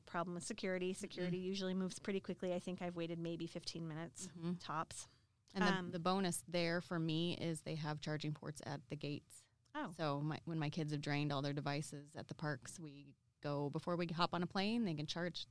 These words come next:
Speaker 2: everything up.
Speaker 1: Yes, that is a perk.
Speaker 2: <laughs>
Speaker 1: And they have more dining. So again, if
Speaker 2: Yeah.
Speaker 1: you're traveling at dining time, Long Beach isn't a great option just because there's really, there's a coffee stand,
Speaker 2: Yeah, I was
Speaker 1: pretty
Speaker 2: gonna say, you
Speaker 1: much.
Speaker 2: can get a bagel.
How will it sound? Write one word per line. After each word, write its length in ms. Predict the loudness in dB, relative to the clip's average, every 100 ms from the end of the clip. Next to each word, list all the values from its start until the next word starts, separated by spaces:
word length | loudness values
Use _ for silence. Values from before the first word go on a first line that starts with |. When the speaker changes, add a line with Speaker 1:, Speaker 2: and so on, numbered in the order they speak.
| -8
Speaker 2:
everything 280 | -6 -4 -4
up. 80 | -8 -14 -20 -18 -8
Speaker 1:
Yes, 420 | -6 -6 -8 -14 -20 _ -8
that 140 | -4
is 140 | -4 -6
a 40 |
perk. 300 | -6 -6 -8 -20 _
Speaker 2:
<laughs> 460 | -14 -8 -2 -4 0
Speaker 1:
And 140 | 4
they 80 | 6
have 260 | 6 4 0 0
more 260 | 4 6 6
dining. 540 | 6 4 2 0 -2
So 280 | 2 4 6
again, 280 | 4 4 4
if 80 | 4
Speaker 2:
Yeah. 60 |
Speaker 1:
you're 200 | 4 4
traveling 440 | 4 4 4 2 0
at 100 | 0
dining 400 | 0 2 2 2
time, 440 | 2 2 2 0 -2
Long 240 | 0 0
Beach 220 | 0 -2 -2
isn't 180 | -2 -2
a 40 |
great 200 | -2 -2
option 380 | -2 -4 -6 -6
just 180 | -8 -10
because 240 | -10 -10
there's 220 | -8 -6 -4
really, 300 | -4 -6 -4
there's 160 | -2 -2
a 40 |
coffee 300 | 0 -2 -2
stand, 400 | -6 -6 -6 -2
Speaker 2:
Yeah, 80 | -2 -2
I 60 | -4
was 60 |
Speaker 1:
pretty 140 | -2 0
Speaker 2:
gonna 40 |
say, 60 | 0
you 40 | 2
Speaker 1:
much. 40 | 2
Speaker 2:
can 80 |
get 100 | 2
a 40 | 0
bagel. 380 | 0 2 0